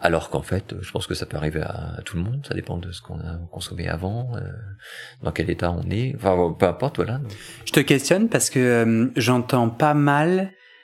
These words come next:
Speaker 2: euh, dans chacun des témoignages, le poids d'un milieu, entre gros guillemets, et j'essaie, en fait, de comprendre, parce que moi, comme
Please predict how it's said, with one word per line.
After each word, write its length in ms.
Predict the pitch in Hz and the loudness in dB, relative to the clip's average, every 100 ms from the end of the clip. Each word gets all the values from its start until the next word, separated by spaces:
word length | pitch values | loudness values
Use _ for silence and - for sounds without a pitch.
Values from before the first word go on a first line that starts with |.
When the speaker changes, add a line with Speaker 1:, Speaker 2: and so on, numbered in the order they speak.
| _ _ - | _ _ 0
Speaker 2:
euh, 600 | 123 113 110 110 107 107 | 2 4 4 4 4 2
dans 260 | 107 120 117 | 2 2 4
chacun 260 | - 131 | 4 4
des 140 | 147 143 | 4 4
témoignages, 720 | 131 123 117 120 156 160 143 - - - | 4 6 6 4 4 2 0 -2 -20 -4
le 300 | - 120 117 | 4 4 4
poids 400 | - - - 156 | -2 -2 4 4
d'un 220 | 147 123 110 | 6 4 4
milieu, 760 | 113 117 127 147 143 139 156 | 6 6 6 6 6 6 4
entre 280 | 196 120 - | 2 0 0
gros 240 | 120 113 127 | 2 4 4
guillemets, 460 | 120 120 123 175 - | 6 4 4 0 0
et 80 | 123 | 2
j'essaie, 260 | 113 - | 4 4
en 140 | 143 123 | 4 4
fait, 220 | 185 120 | 2 2
de 80 | 117 | 2
comprendre, 720 | 113 139 127 - 165 160 120 | 2 2 2 2 4 4 2
parce 480 | 117 - - - - | 0 -10 -18 -8 2
que 40 | 123 | 4
moi, 280 | 117 139 | 6 4
comme 260 | 185 120 113 | 4 2 2